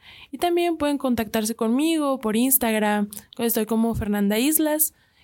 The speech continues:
guion bajo. Por si quieren contactar conmigo y, y nos ponemos de acuerdo en algo.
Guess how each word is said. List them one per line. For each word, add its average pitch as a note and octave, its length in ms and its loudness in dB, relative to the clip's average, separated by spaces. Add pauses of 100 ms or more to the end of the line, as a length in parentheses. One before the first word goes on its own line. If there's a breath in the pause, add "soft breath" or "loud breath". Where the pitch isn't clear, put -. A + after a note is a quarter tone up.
guion A3+ 220 2
bajo. G3+ 400 -2 (540 loud breath)
Por C#4 160 0
si D4+ 100 0
quieren C4+ 220 0
contactar B3 440 0
conmigo D4+ 500 0
y, A3+ 300 0
y - 60 -2
nos A3+ 140 0
ponemos G#3+ 260 2
de G#3 60 2
acuerdo A3 300 0
en A#3+ 100 2
algo. C#4 280 -2